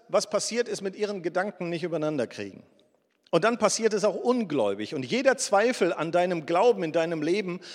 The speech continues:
hat letzten Endes was damit zu tun, dass du Jesus einfach mal von seinem Posten runterdegradierst.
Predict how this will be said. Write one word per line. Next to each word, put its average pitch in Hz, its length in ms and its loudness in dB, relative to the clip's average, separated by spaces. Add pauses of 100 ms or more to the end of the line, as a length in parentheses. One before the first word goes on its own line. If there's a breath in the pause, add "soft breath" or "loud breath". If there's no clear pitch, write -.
(140 loud breath)
hat 180 180 -4
letzten 196 300 -2
Endes 180 280 -8
was 147 180 -2
damit 185 340 -4
zu 156 100 -8
tun, 156 300 -4
dass 156 140 -4
du 143 60 -8
Jesus 160 500 -6
einfach 151 340 -8
mal 143 140 -8
von 147 140 -8
seinem 135 220 -8
Posten 147 280 -6
runterdegradierst. 101 880 -12